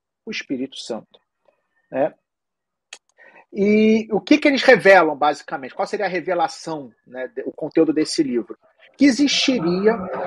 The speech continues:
né, um, uma, um, uma, um novo batismo para a remissão dos pecados. Ou seja, se você já foi batizado, você pecou, tem um novo batismo.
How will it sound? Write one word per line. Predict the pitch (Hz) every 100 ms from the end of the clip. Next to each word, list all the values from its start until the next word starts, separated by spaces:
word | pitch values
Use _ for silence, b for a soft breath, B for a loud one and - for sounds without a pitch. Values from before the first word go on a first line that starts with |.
| - - -
né, | 165 175 -
um, | 165 190 196 190 175 _ _
uma, | 185 180 175 165 160 -
um, | 175 175 160
uma, | 170 175
um | 175 175
novo | 190 269 240
batismo | 220 208 190 - 190 185 175 214 240 269 _ _ _ _ _ _ _ _ _ _ _ _ _ _
para | 196 202 208
a | 214 180
remissão | 175 196 202 190 - 185
dos | 185
pecados. | - 208 - 151 156
Ou |
seja, | 139 110
se | -
você | 165 175 285
já | 311
foi | 294 262
batizado, | 214 214 220 165 139 131
você | 139 214
pecou, | 208 185 - 269
tem | 262 269 277
um |
novo | 247 269 277
batismo. | 269 285 - 226 160 -